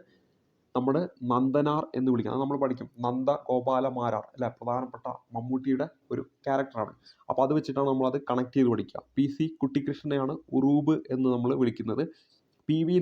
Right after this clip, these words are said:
നാരായണൻ നായർ, ആ പേരിൽ നിന്ന് കിട്ടും. പി വി നാരായണൻ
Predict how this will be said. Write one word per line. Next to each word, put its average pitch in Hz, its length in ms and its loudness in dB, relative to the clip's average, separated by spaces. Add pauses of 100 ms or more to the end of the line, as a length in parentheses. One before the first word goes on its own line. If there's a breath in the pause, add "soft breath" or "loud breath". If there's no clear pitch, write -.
നാരായണൻ 139 380 2
നായർ, 117 180 0
ആ - 20 2 (120)
പേരിൽ 139 320 0
നിന്ന് 143 220 -4
കിട്ടും. 113 200 -8 (140)
പി 143 120 -2 (300)
വി 139 120 0 (320)
നാരായണൻ 135 500 2